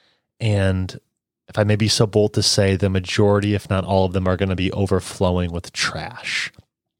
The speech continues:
And so I've heard a little bit of the economics that, um, like, these trash cans need to be emptied every single day, probably twice per day.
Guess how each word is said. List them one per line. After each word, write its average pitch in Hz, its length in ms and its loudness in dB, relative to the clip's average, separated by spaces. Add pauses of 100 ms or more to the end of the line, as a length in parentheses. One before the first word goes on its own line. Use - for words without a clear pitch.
(300)
And 120 140 -2
so 123 160 4
I've 110 160 0
heard 139 200 4
a 127 40 2
little 123 220 4
bit 117 120 2
of 113 120 2
the 113 120 -2
economics 98 680 0
that, 95 320 2 (400)
um, 90 440 0 (580)
like, 92 400 -4 (600)
these 117 320 2
trash 113 440 2
cans 98 420 -2
need 107 280 0
to 110 140 0
be 101 240 0
emptied 113 580 0 (400)
every 110 320 2
single 107 380 2
day, 110 480 0 (360)
probably 120 540 2
twice - 480 -2
per - 220 -2
day. 92 460 -2